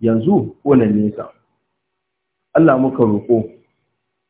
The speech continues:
albarkacin Suratul Fatiha, Allah muka roƙo da ya zaunar da ƙasar mu lahiya. Albarkacin surar ga, muna roƙon Allah da ya zaunar da yankin mu lahiya. Duk musibin da muka ji wasu wurare,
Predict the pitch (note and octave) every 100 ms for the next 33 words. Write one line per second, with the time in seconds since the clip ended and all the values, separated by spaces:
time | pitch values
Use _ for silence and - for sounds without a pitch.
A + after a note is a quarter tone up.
0 | _ _ _ A#2+ A#2+ D#3+ D#3+ C3+ - C3
1 | - C#3+ C3+ A2+ - A2+ A#2 A2 - -
2 | _ _ D3+ D3+ B2+ C3 B2+ A#2 A2 A#2+
3 | A#2+ A2+ A2+ C3+ C#3+ A#2 - G#2+ A#2+ A2
4 | G2+ G2+ G2 - - - - - _ _
5 | _ - A#2+ F3 F3+ D3+ C#3+ C#3 D#3 D3+
6 | A#2 G#2 A2 - - D#3 D#3+ C3 A#2+ C3
7 | - D3+ C3 A2+ A#2 A#2+ C#3+ D3 C#3 B2
8 | A#2 A#2 G#2+ G#2+ G#2+ A2+ G#2 - - -
9 | _ - B2+ G#3 G3+ D#3+ D#3 C#3+ F3 D3+
10 | D3 D3 C#3 C3+ C3 B2 C3+ C3 A2+ A2